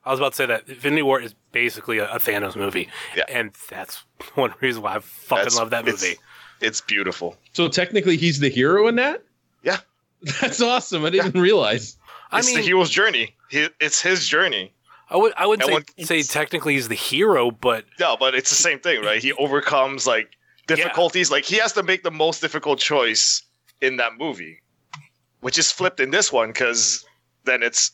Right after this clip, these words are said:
Speaker 2: uh, Black Widow and Hawkeye that has, they have to do the most difficult choice.
Speaker 3: Well, even Iron Man has to kinda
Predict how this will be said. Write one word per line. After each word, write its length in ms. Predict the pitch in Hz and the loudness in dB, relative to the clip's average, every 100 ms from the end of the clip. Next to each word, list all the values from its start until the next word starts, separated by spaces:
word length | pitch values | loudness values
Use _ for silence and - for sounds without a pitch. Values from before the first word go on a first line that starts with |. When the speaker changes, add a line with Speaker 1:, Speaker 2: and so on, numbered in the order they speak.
| - | -2
Speaker 2:
uh, 340 | 101 101 98 95 | 0 2 2 0
Black 280 | 127 135 135 | 0 -2 -2
Widow 380 | 143 135 123 | 0 2 2
and 220 | 110 110 110 | 2 0 2
Hawkeye 400 | 139 165 104 98 | 0 0 -4 -2
that 140 | 98 | 0
has, 240 | 104 110 - - | 0 -2 -8 -4
they 80 | |
have 160 | 110 110 | 0 0
to 80 | 117 | -4
do 160 | 107 107 | -8 -8
the 100 | 101 | -4
most 240 | 101 101 | -2 -2
difficult 380 | 104 107 104 95 | -4 -4 -2 0
choice. 460 | - 98 98 - - _ _ _ _ | 0 0 0 -2 -4 _ _ _ _
Speaker 3:
Well, 100 | 127 | 0
even 180 | 135 104 | 0 0
Iron 240 | 110 139 | 0 2
Man 180 | 107 92 | 0 -2
has 180 | 101 - | -6 -4
to 80 | 104 | -4
kinda 220 | 107 | -2